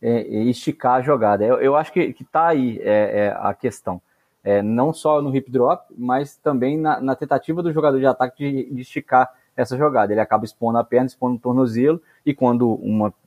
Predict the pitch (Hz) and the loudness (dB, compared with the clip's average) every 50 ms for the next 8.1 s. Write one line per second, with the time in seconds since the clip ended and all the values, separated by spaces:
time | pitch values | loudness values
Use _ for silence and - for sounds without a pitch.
0 | _ _ _ _ - 104 - - 104 98 98 107 104 98 90 101 101 92 104 98 | _ _ _ _ -4 -2 0 0 -2 -2 0 0 0 0 0 0 -4 -4 -6 -8
1 | - 104 98 95 - - 107 101 95 95 104 101 98 98 95 - - 104 101 - | -8 -8 -8 -8 -4 -2 -2 -2 -2 -2 -6 -8 -6 -8 -8 -8 -8 -8 -10 -10
2 | _ _ _ _ _ - 120 - - 117 113 - 110 107 113 123 120 - 139 120 | _ _ _ _ _ -10 -6 -2 -2 -2 -2 0 -2 0 0 -2 -2 -2 0 0
3 | 123 120 - - 143 135 - 127 120 127 135 143 160 160 165 _ _ _ - - | 0 -2 0 -2 -2 -2 0 -2 0 0 0 -2 -4 -8 -14 _ _ _ -4 -2
4 | 165 127 110 107 127 139 135 98 92 - - 95 95 101 - _ _ _ _ _ | 0 2 4 2 4 4 2 2 0 -2 -6 -14 -16 -16 -16 _ _ _ _ _
5 | _ _ - 98 98 98 92 - 98 95 101 104 101 95 - _ _ _ _ _ | _ _ -8 -6 -6 -6 -6 -4 -4 -4 -4 -4 -6 -8 -10 _ _ _ _ _
6 | _ - 110 - 127 113 110 113 110 113 - - 120 120 113 113 113 113 120 127 | _ -12 -4 0 2 4 4 4 2 0 -4 0 2 2 4 4 2 2 4 2
7 | 113 98 90 - _ _ _ _ _ _ - 98 95 92 95 90 87 87 87 - | 2 0 -2 -6 _ _ _ _ _ _ -6 -2 0 2 2 2 2 0 -2 -4
8 | 87 85 | -8 -10